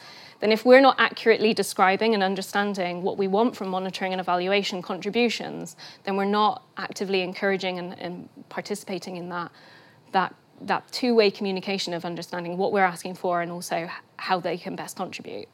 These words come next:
So you can use, uh, this kind of statement for a lot of different functions, programs. If you're part of the nonprofit program side of things, like,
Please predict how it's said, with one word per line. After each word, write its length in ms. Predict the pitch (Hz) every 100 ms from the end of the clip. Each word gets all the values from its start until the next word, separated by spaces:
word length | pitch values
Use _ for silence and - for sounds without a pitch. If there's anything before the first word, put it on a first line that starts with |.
| - - - -
So 140 | -
you 140 | 233
can 160 | 226 247
use, 460 | 247 247 254 247 -
uh, 160 | 208 202
this 180 | 208 202
kind 160 | 214
of 60 | 196
statement 340 | - - 208
for 120 | 208
a 40 | 202
lot 140 | 196
of 80 | 202
different 360 | 202 190 170 -
functions, 380 | 196 190 202
programs. 640 | 175 - 208 202 208 214 202
If 140 | 196
you're 120 | 202
part 260 | 196 - 185
of 80 | 190
the 60 |
nonprofit 520 | 202 196 185 196 - -
program 400 | 202 196 190 190
side 240 | 202 190
of 80 | 196
things, 400 | 196 190 190 -
like, 260 | 175 139